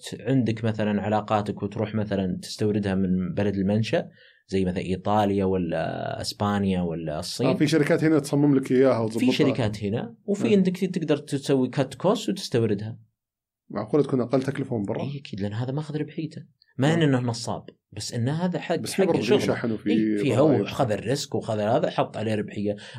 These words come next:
Speaker 1: أنت وش استفدت هنا؟ أنها جاهزة موجودة
Speaker 2: وعليها
Speaker 1: هنا.
Speaker 2: ضمان برضه هنا.
Speaker 1: عليها ضمان وصيانة وإلى آخره، تقدر تشتريها منه وخلاص.
Speaker 2: مين
Speaker 1: تروح
Speaker 2: يوصل
Speaker 1: تحسب
Speaker 2: المنتج
Speaker 1: تعرف.
Speaker 2: حقك للمكاين هذه؟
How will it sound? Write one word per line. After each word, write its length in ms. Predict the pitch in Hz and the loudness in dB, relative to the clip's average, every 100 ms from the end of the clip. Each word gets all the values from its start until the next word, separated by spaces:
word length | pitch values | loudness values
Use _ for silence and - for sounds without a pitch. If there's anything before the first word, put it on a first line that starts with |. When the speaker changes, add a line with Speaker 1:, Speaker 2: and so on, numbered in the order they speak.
| - | 0
Speaker 1:
أنت 160 | 180 | 2
وش 120 | 160 | 2
استفدت 440 | 147 - 120 113 135 | -2 0 0 0 0
هنا؟ 120 | 165 | 2
أنها 180 | 202 202 | 2 2
جاهزة 320 | 175 120 131 | 2 0 0
موجودة 380 | 156 135 110 95 | -2 0 -2 0
Speaker 2:
وعليها 220 | 127 127 | 2 4
Speaker 1:
هنا. 100 | 117 | 2
Speaker 2:
ضمان 220 | 110 101 | 2 0
برضه 300 | 98 98 98 | 0 -2 -2
هنا. 180 | 101 98 | -4 -2
Speaker 1:
عليها 320 | - 151 127 | 0 4 4
ضمان 460 | 107 107 107 110 113 | 4 2 2 4 4
وصيانة 560 | 110 110 104 101 110 110 | 2 2 2 2 2 4
وإلى 220 | 104 98 98 | 4 4 2
آخره، 240 | 98 160 | 0 0
تقدر 280 | 190 127 113 | 0 -2 -2
تشتريها 480 | - 139 - 107 98 | -4 -6 -2 0 2
منه 240 | 120 190 | 4 4
وخلاص. 320 | 190 - - | 2 -2 0
Speaker 2:
مين 100 | 160 | 4
Speaker 1:
تروح 100 | 180 | 6
Speaker 2:
يوصل 240 | 175 175 131 | 6 4 2
Speaker 1:
تحسب 120 | 113 | 4
Speaker 2:
المنتج 280 | 127 127 110 | 2 2 -2
Speaker 1:
تعرف. 60 | |
Speaker 2:
حقك 360 | - 123 113 - | -2 -6 -6 -4
للمكاين 500 | 104 101 92 104 98 | -2 -2 -2 -4 -6
هذه؟ 200 | 104 - | -12 -16